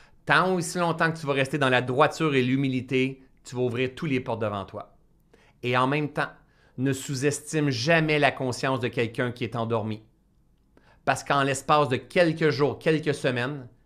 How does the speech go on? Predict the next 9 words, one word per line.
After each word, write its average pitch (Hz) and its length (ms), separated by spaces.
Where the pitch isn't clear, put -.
s'il - 420
comprend, 156 460
il 113 80
peut 135 160
dépasser 156 500
ton 135 140
niveau 127 220
de 123 60
conscience. - 680